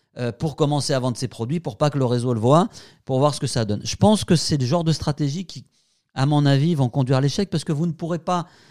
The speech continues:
euh, c'est, si le, le, le, le principal asset que vous avez, c'est votre marque, lancer le,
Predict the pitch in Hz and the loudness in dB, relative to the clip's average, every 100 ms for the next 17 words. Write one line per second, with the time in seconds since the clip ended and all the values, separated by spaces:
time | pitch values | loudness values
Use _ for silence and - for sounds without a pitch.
0 | _ - 120 - - 143 - 202 160 160 | _ -12 -10 -8 -8 -8 -8 -8 -6 -6
1 | 147 143 135 135 131 - 156 - 160 156 | -4 -4 -4 -4 -4 -4 -6 -2 -2 -2
2 | - 160 - 131 131 131 131 120 117 156 | -2 -6 -6 -6 -4 -4 -4 -4 -6 -4
3 | 196 - _ - - _ 127 165 175 - | -6 -8 _ -20 -20 _ -4 -2 0 0
4 | 190 180 143 139 139 | 0 0 0 -2 -2